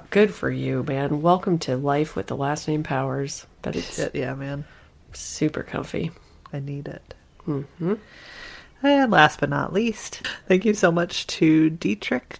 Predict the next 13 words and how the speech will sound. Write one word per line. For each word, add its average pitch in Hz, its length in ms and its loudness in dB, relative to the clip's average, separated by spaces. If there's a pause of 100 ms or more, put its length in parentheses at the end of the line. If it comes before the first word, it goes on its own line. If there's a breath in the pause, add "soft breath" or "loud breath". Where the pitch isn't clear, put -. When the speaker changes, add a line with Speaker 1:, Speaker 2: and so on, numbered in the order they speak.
Speaker 2:
T. 151 640 2 (600 loud breath)
Speaker 1:
Okay. 151 480 8 (1400 loud breath)
Like, 185 300 2 (1600 loud breath)
what 247 120 6
do 311 60 8
you 349 80 12
even 311 200 6
do 202 240 6
if 262 120 0
your 147 100 2
name 131 180 4
is 143 140 0
Dietrich? - 680 -4